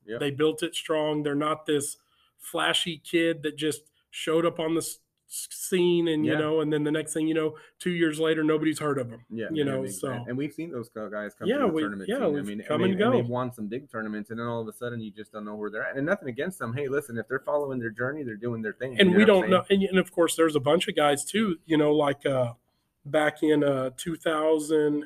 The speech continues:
Speaker 2: and seven. So two thousand and six was the first el-, year of the Elite Series.
Speaker 1: Mm-hmm.
Speaker 2: 'Cause the first tournament they had on Lake Amistad,
Speaker 1: Yep.
Speaker 2: Ishman Rowe won.
Speaker 1: Yep.
Speaker 2: Well, the second
Speaker 1: Giant
Speaker 2: year,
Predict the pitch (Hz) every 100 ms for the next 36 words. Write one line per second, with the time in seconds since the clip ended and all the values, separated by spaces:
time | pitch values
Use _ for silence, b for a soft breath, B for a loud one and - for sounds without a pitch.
0 | - 139 135 127 127 123 - - 175 147
1 | 120 - _ _ _ _ _ _ - 143
2 | - 185 190 190 175 151 139 - - 170
3 | - - 139 131 123 160 156 - 151 151
4 | 151 151 156 143 139 135 135 127 131 113
5 | 104 - - 107 113 120 - _ _ B
6 | B B 151 143 - 156 151 175 165 160
7 | 151 147 143 143 147 147 170 156 - 131
8 | 113 123 - 156 - 151 160 165 143 117
9 | 120 107 117 - b b b _ 160 147
10 | 139 - 185 185 156 131 190 233